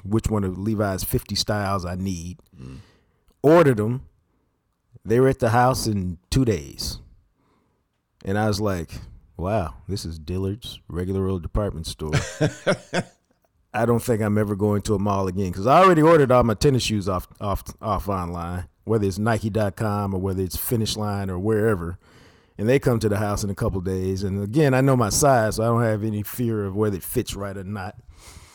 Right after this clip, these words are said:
Speaker 1: And, like, I'm like you, bro. Like, I just don't,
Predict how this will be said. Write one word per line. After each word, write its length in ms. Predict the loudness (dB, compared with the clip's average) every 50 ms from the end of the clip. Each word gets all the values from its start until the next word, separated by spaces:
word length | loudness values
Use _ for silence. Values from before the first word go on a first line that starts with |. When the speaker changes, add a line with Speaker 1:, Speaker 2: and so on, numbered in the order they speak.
| _ _ _
Speaker 1:
And, 160 | -4 0 2
like, 160 | 4 4 4 2
I'm 160 | 2 2 4
like 180 | 4 2 2
you, 140 | 0 -4 -2
bro. 240 | 2 2 4 4 4
Like, 240 | 4 4 4 4 4
I 80 | 2
just 320 | 0 0 0 -2 -2 -2 -2
don't, 300 | 0 0 0 0 -2